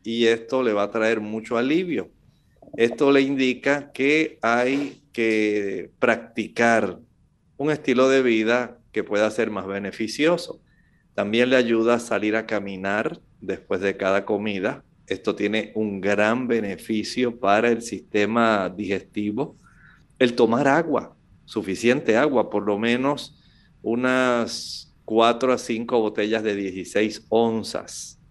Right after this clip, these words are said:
Esto ayuda muchísimo para el intestino. También el que usted pueda comer ensaladas. A mayor consumo de ensaladas, especialmente de hojas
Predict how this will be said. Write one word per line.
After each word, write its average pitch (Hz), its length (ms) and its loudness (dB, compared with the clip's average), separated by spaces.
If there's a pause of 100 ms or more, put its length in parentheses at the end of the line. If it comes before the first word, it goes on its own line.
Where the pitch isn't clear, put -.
(540)
Esto 104 320 4
ayuda 107 340 4
muchísimo 98 1000 -4
para 104 240 0
el 98 80 -4
intestino. 98 800 -6 (540)
También 123 760 0
el 110 200 -2
que - 120 0
usted 117 360 2
pueda 120 260 2
comer 110 240 -2
ensaladas. 101 1120 -6 (520)
A 95 100 -8
mayor 95 420 4
consumo 120 560 0
de 113 100 2
ensaladas, 120 920 0
especialmente 110 840 0
de 101 360 -2
hojas 113 680 0